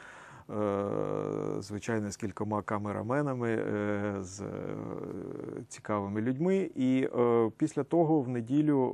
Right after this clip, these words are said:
е, він виступав на Майдані, я перекладав, ко-, ко-, коментував дещо. Е, після того він, е, організував літак, м, українських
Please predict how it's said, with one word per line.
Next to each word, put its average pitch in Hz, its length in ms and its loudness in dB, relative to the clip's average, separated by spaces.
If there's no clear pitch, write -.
е, 107 40 -2
він 107 100 -4
виступав 101 480 -4
на 117 80 -6
Майдані, 143 460 0
я 110 140 2
перекладав, 117 640 2
ко-, 107 220 -2
ко-, 104 200 -6
коментував 127 680 0
дещо. 131 460 -4
Е, 117 260 4
після 143 260 0
того 143 380 8
він, 113 300 0
е, - 20 -2
організував 107 880 0
літак, 104 640 0
м, 110 300 -8
українських 107 840 -2